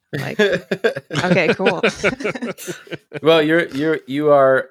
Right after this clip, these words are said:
Speaker 2: you are on the website as a guest host, first of all. Um, so
Speaker 1: Oh,
Speaker 2: you're
Speaker 1: God.
Speaker 2: welcome anytime. But I mean, I feel like you, you, you definitely could pull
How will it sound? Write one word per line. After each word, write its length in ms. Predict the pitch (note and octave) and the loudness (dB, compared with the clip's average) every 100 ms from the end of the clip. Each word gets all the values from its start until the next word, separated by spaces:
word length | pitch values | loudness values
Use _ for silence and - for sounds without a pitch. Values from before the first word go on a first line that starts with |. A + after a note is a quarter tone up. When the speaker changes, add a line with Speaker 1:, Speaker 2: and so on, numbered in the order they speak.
| _ | _
Speaker 2:
you 180 | C#3+ F3+ | -2 2
are 160 | E3+ | 2
on 100 | E3 | 2
the 80 | D3+ | 2
website 500 | C3+ C#3 - A2 G2+ - | 0 0 -2 -4 -4 -4
as 180 | G#2+ | -4
a 40 | G#2+ | -2
guest 280 | G#2+ G2+ - | -4 -4 -8
host, 440 | D#2+ F2 - _ _ _ | -8 -10 -14 _ _ _
first 280 | G#2+ G2 F#2+ | -6 -6 -8
of 80 | |
all. 340 | E2+ B1+ C2 - _ _ _ _ _ | -8 -6 -8 -10 _ _ _ _ _
Um, 520 | F2 E2 E2 D#2+ E2+ - _ | -2 0 -2 -4 -8 -16 _
so 340 | - G#2+ G2 F#2 | -4 0 0 -2
Speaker 1:
Oh, 40 | |
Speaker 2:
you're 100 | A2 | -4
Speaker 1:
God. 60 | A#2 | 0
Speaker 2:
welcome 240 | A#2+ A2 | 0 0
anytime. 500 | G#2+ G2 C3 A#2+ G2+ | -6 -4 -2 -2 -2
But 280 | G2 G2+ - - | -2 -4 -4 -8
I 80 | |
mean, 200 | G#2 G#2+ | -6 -4
I 80 | A2 | -6
feel 160 | - C3+ | -4 -6
like 140 | A#2 | -6
you, 280 | A2+ G#2+ G2+ _ | -8 -10 -10 _
you, 200 | A2 A#2+ - | -12 -12 -12
you 160 | A2+ C3 | -10 -4
definitely 440 | D#3+ E3+ D#3+ C#3 | -4 -2 -6 -6
could 200 | C3+ B2 | -10 -6
pull 360 | C3+ B2+ A2+ | 0 0 -2